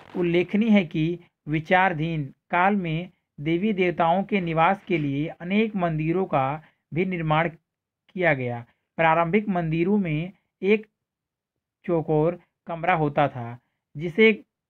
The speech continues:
गर्भगृह के नाम से जाना जाता था। इनमें एक दरवाज़ा होता था। उपासक इन दरवाजे से मूर्ति की पूजा करते,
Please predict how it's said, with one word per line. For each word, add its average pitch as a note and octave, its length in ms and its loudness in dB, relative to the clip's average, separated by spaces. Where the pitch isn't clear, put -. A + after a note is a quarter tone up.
गर्भगृह E3+ 760 -2
के F3 180 -4
नाम D3 240 0
से G3 120 -4
जाना D3 280 2
जाता A#2+ 320 -6
था। A#2+ 280 -14
इनमें F#3+ 340 0
एक G#3 240 2
दरवाज़ा D#3 440 4
होता E3+ 320 -2
था। D#3 380 -4
उपासक F3 500 2
इन G3+ 160 2
दरवाजे F3 840 4
से F#3+ 100 -2
मूर्ति E3 500 -2
की G3+ 180 -8
पूजा D#3 260 0
करते, E3 520 -6